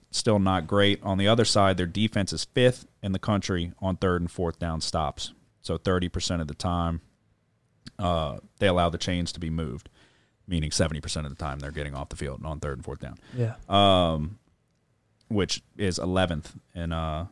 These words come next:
Speaker 1: oh, and Pitt's eleventh in the same category. Sorry, I'm, my notes. I was fucking scribbling shit down earlier. Um, so this translates to both teams have a good defense. Pitt has the better offense, um, statistically, but both have a really solid defense.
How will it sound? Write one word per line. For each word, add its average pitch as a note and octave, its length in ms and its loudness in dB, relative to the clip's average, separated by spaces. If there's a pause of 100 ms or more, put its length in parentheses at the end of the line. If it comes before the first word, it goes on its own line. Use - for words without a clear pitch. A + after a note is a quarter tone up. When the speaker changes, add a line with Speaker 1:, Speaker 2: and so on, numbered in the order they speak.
(400)
Speaker 1:
oh, G#2+ 140 6
and F2+ 120 0
Pitt's - 280 6
eleventh F2+ 360 2
in E2+ 80 -2
the E2 80 -4
same D#2+ 240 -2
category. D2 520 -6
Sorry, D#2 420 -6
I'm, F2 180 -10
my F2+ 160 -4
notes. D#2+ 380 -4
I D#2+ 80 -2
was E2 140 -4
fucking E2 300 -4
scribbling E2 580 -2
shit D#2+ 240 -6
down D2 260 -8
earlier. D2 420 -10
Um, F2 560 0 (340)
so G#2+ 240 8 (360)
this D3 180 8
translates C3+ 500 6
to A2 180 4
both E3 380 6
teams C#3 240 4
have A2+ 120 6
a G2+ 40 2
good G2+ 200 6
defense. G#2 380 4
Pitt D#3+ 200 6
has C3 180 4
the G2+ 60 0
better F2+ 280 4
offense, G2+ 600 0 (720)
um, E2+ 640 2
statistically, A2+ 760 0
but A2+ 400 0
both A#2+ 180 8
have A#2 160 4
a G#2 40 2
really G2 240 4
solid F2 400 2
defense. F2 580 -2